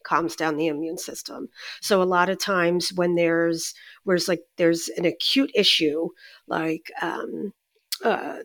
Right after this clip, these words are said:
fluid around the heart, fluid in the lungs, which can occur commonly in lupus, severe joint pain,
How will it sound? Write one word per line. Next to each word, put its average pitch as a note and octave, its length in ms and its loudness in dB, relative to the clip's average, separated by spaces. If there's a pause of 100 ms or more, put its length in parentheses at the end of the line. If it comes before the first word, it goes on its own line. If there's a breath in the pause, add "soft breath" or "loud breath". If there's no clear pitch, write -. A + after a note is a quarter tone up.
(800)
fluid G3 360 2
around E3+ 260 4
the E3+ 40 0
heart, A3 420 2
fluid F3+ 300 0
in D#3+ 140 2
the D#3+ 100 -2
lungs, G3 560 0
which - 240 -6
can E3 560 2
occur F#3 300 2
commonly F3 560 4
in E3+ 100 6
lupus, E3+ 500 0 (280 loud breath)
severe F3 420 4
joint F#3 380 0
pain, F3+ 500 0